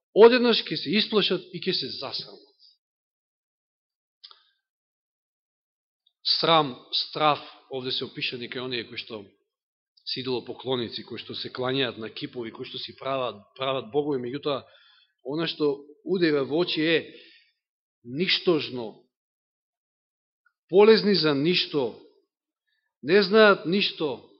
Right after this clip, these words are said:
Затоа може би ја насловив оваа проповед како ништожност. Сеќавате, една зборувавме на една тема која што беше насловена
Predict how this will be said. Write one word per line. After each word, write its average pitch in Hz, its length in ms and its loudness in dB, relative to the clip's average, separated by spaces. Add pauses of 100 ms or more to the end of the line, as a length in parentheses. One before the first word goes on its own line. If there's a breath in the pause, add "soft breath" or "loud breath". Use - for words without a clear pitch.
(2250)
Затоа 143 300 -2
може 147 240 0
би 139 60 0
ја 131 60 0
насловив 135 480 -6
оваа 120 220 -8
проповед 127 340 -12
како 127 200 -14
ништожност. 113 840 -12 (800)
Сеќавате, 143 400 -4
една 143 120 -4
зборувавме 120 600 -10 (500 soft breath)
на 117 120 -10
една 127 260 -10
тема 147 240 -8
која 139 160 -12
што 120 400 -10
беше 135 200 -8
насловена 123 680 -10